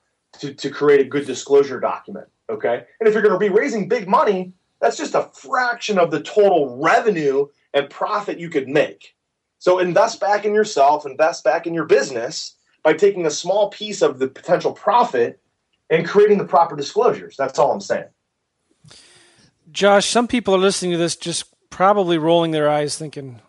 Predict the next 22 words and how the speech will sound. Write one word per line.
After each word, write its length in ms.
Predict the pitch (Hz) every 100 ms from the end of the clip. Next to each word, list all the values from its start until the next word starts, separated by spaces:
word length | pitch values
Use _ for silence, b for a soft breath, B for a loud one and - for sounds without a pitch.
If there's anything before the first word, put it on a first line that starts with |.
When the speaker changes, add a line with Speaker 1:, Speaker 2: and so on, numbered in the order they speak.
| _
Speaker 2:
"What 200 | 175 185
a 80 | 139
hassle." 640 | 110 151 160 - 127 - _
<laughs> 140 | _
You 100 | 147 -
know, 80 | 180
Speaker 1:
<laughs> 680 | 185 - 208 - - 190 -
Speaker 2:
I 140 | - -
Speaker 1:
Sure. 400 | 160 160 - _ _ _ 466
Speaker 2:
I 120 | 175
don't 140 | 214 185
wanna 160 | 165
mess 360 | 143 151 165 -
with 200 | 151 113
that. 380 | 151 147 139 147 _ _ -
So 340 | - 196 185
would 380 | 156 156 170 170
you 80 | 214
say, 500 | - 208 190 175 - _ _ _ _ _ _ _ _ 494 539 392
w-, 160 | 381 _ _ _ 427
w-, 200 | 190 214
would, 220 | 190 160